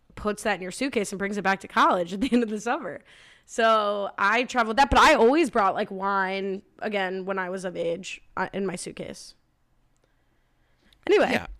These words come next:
Speaker 2: Yeah, I mean, that, that's not, it's not unreasonable, but, uh, but I'm just not a wine guy. Maybe that's what makes me nervous, but I also hate glass. Like,
Speaker 1: The
Speaker 2: I,
Speaker 1: other
Speaker 2: all,
Speaker 1: thing
Speaker 2: I,
Speaker 1: is
Speaker 2: I would get rid of all glass in this house. I, I tell Mara all the time, "We're always cleaning up glass, broken
Speaker 1: Oh, yeah.
Speaker 2: glass."
Speaker 1: Friend of the environment,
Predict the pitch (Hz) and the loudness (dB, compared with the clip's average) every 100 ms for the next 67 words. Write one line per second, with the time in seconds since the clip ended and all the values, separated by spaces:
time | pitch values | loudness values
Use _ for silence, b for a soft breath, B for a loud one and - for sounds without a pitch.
0 | _ _ - 151 101 156 190 202 202 160 | _ _ -6 -2 0 0 2 2 2 0
1 | 180 - 175 139 - - 151 131 107 107 | -4 0 0 0 -2 -4 0 2 2 2
2 | 107 87 76 60 78 85 73 73 80 87 | 0 -2 -6 -10 -6 -4 -4 -6 -6 -8
3 | - 98 101 - 139 104 80 82 95 95 | -4 -6 -6 -6 -2 -2 -4 -6 -6 -6
4 | 104 98 90 87 87 - 85 90 - 98 | -6 -6 -6 -6 -8 -10 -8 -8 -6 -6
5 | 107 - 107 135 127 110 95 78 73 - | -4 -2 0 0 -2 -4 -6 -10 -10 -10
6 | - - _ b b b b 202 214 285 | -18 -20 _ b b b b -4 0 2
7 | - 392 453 - 160 - 165 196 196 165 | 4 2 0 0 -2 4 4 6 4 4
8 | 139 123 107 98 90 87 82 80 - 87 | 4 2 4 0 0 -6 -10 -12 -10 -6
9 | 101 87 95 110 92 82 76 73 - - | -6 -4 -6 -6 -4 -6 -6 -12 -14 -16
10 | - 110 123 127 117 - 92 85 - - | -14 -8 -4 -2 -2 -4 -8 -8 -12 -16
11 | - - 240 226 170 - - _ _ - | -16 -10 -8 -8 -10 -14 -18 _ _ -16
12 | - 247 262 262 240 214 190 180 170 | -2 0 2 2 0 0 -4 -6 -12